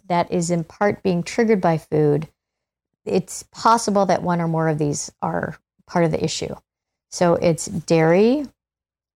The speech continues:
wheat, soy, corn, eggs, peanuts, tree nuts, fish, shellfish, sesame, and citrus. And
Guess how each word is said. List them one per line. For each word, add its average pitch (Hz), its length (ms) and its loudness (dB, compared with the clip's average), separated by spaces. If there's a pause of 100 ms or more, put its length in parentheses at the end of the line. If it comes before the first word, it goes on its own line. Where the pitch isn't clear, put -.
(340)
wheat, 170 600 -4 (460)
soy, 160 840 0 (440)
corn, 165 800 0 (380)
eggs, 165 720 0 (840)
peanuts, 202 800 -2
tree 175 300 -2
nuts, 165 520 0 (280)
fish, 180 440 0 (240)
shellfish, - 1000 -2 (400)
sesame, 175 840 2
and 160 220 0
citrus. - 720 -6 (720)
And 160 600 2